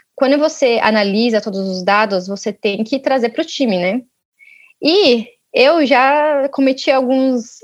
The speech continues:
erros <laughs> no passado, mas que eu aprendi e vou contar aqui, ó, pra todo mundo. Que é o seguinte: quando eu ana-, analisava todo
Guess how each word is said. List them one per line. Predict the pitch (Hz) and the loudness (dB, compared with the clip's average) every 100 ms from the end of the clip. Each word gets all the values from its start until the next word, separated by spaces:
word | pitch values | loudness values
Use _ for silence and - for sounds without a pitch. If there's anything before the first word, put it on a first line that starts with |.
| - | -2
erros | 214 226 190 254 269 269 226 | 0 0 -4 -2 -2 -4 -10
<laughs> | - | -4
no | 240 | -4
passado, | - 247 - - 214 208 285 - - 349 - | -2 -6 -4 -4 -2 0 -2 -2 -18 -16 -4
mas | 226 247 | -2 -2
que | - | 2
eu | 269 | 2
aprendi | 277 269 220 | 2 2 2
e | 254 311 339 269 | 2 2 2 0
vou | 247 | -2
contar | 269 269 | -2 -2
aqui, | 262 - 285 | -4 -2 -2
ó, | 269 | -2
pra | 285 | -6
todo | 277 285 | -4 0
mundo. | 269 202 185 - - - _ _ - | 0 0 -4 -8 -16 -18 _ _ -6
Que | 294 | 0
é | 262 | 2
o | |
seguinte: | - 294 214 202 226 - - - | 2 0 -2 -2 -8 -12 -16 -8
quando | - 302 | -2 0
eu | 381 381 | 0 0
ana-, | 320 285 - 220 226 | 2 2 0 0 0
analisava | 220 226 220 208 214 | 0 0 0 0 -2
todo | 214 214 214 277 349 | -2 -2 0 -2 -4